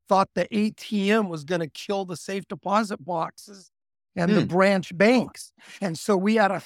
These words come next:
Speaker 1: small little company that offered safe deposit storage. It wasn't quite working the way that we thought it was, but a, uh, small little company called Hewlett Packard, which was just down the street from us,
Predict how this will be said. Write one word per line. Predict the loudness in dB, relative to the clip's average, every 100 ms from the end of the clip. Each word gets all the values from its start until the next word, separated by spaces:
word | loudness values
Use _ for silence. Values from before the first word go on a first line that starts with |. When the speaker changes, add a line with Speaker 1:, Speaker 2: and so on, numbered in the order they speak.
| -14
Speaker 1:
small | -16 -4 2 2 2
little | 2 -2
company | 0 -2 0 -4 -2 -2
that | -2 -6 -8 _ _ _ -6
offered | -4 -4 -8
safe | -4 -2 -2 -4
deposit | -2 2 4 2 -6
storage. | -10 -4 0 0 0 -4 -16 _ _ _ -12
It | 0
wasn't | 0 0 -4
quite | 0 0 0
working | -4 -4 -2 0
the | 0
way | 0 0
that | -2
we | -10 -14
thought | 0 2 2
it | 0
was, | -8 -8 -8 -6
but | -2 -2 -2 -6
a, | -4 -2
uh, | -2 -2 -6 _
small | 0 4 4 4
little | 0 -2
company | -2 -2 -2 -4 -10
called | -4 -2 -2
Hewlett | -6 -6 -6 -8
Packard, | -8 -6 -6 -8 -12 -12
which | -14 -14
was | -16
just | -12 -14 -4
down | -2 0 -2
the |
street | -8 -6 -4 -4 -4
from | -4 -2
us, | -4 -6